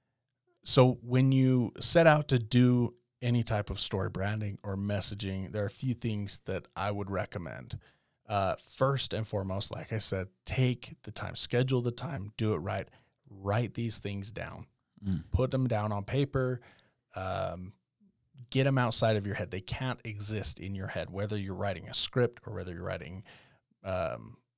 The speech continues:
Speaker 1: punchlines, jokes, or whether you're writing general history of a company or about it, differentiators,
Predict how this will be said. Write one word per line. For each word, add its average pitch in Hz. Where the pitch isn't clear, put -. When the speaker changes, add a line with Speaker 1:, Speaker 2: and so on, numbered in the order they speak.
Speaker 1:
punchlines, 104
jokes, 135
or -
whether 101
you're 98
writing 92
general 95
history 120
of -
a 123
company 131
or -
about 95
it, 104
differentiators, 107